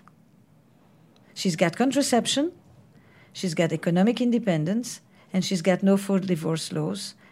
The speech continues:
and she's not gonna be excommunicated from the church. That,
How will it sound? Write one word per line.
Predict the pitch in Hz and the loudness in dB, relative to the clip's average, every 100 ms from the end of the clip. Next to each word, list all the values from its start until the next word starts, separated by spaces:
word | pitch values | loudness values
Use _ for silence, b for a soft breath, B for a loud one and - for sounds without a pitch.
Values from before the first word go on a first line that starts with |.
| b | b
and | 185 | -2
she's | - 185 | 0 0
not | 175 190 180 | 2 2 2
gonna | 170 | 0
be | 160 165 | 2 0
excommunicated | - - 165 165 160 165 156 151 | -2 -2 0 2 0 -2 -4 -6
from | - 151 | -4 -4
the | 147 | -4
church. | - - 196 - - _ _ _ _ _ _ _ _ _ - 156 | -8 -8 -8 -12 -12 _ _ _ _ _ _ _ _ _ -12 2
That, | 202 220 269 | 4 4 0